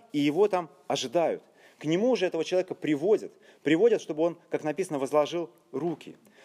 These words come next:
И вот, м, если, ну, как бы попытаться найти аналогию,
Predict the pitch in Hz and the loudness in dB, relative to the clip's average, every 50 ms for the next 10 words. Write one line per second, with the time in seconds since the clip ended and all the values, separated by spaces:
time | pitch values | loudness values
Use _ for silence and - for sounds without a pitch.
0 | - - - - - 143 160 185 185 - - - _ _ - - - 143 139 131 | -20 -20 -20 -4 0 2 2 2 0 -2 -12 -20 _ _ -20 -16 -10 -10 -8 -8
1 | 131 139 139 156 165 160 165 147 - - - 175 160 127 - - _ _ _ - | -8 -4 -2 -2 -2 0 -2 -6 -6 -4 -2 0 0 -2 -2 -8 _ _ _ -4
2 | 147 131 127 139 139 131 - - _ _ - 151 - - 151 185 175 - - 160 | -2 0 2 2 0 0 -2 -8 _ _ -6 -6 -4 0 0 0 0 0 -2 -6
3 | 160 156 - 175 165 156 165 196 220 202 156 135 117 - | -6 -2 -2 0 0 2 2 2 0 0 -2 -4 -4 -6